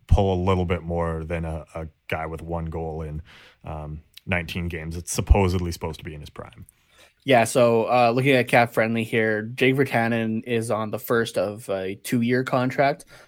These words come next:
Speaker 2: uh,
Speaker 1: Okay.
Speaker 2: but next season he has a cap hit still of two million five hundred fifty thousand. Um, but his total salary with,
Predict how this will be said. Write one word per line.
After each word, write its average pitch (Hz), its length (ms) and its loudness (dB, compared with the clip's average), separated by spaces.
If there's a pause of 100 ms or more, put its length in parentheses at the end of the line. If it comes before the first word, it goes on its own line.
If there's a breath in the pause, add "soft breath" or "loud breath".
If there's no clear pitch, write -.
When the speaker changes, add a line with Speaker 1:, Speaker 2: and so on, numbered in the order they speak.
(180 soft breath)
Speaker 2:
uh, 107 320 2
Speaker 1:
Okay. - 120 -14
Speaker 2:
but 113 160 2
next 123 280 0
season 117 380 -2
he 113 60 0
has 107 120 -2
a 110 60 -4
cap - 460 -6
hit 107 220 -6
still 160 340 4
of 143 140 2 (260)
two 131 360 4
million 117 520 2
five 113 240 -2
hundred 110 320 -6
fifty - 540 -10
thousand. 104 680 -8 (540)
Um, 107 300 -6
but 120 120 -2
his 113 120 0
total 147 280 2
salary 123 480 2
with, 113 360 -2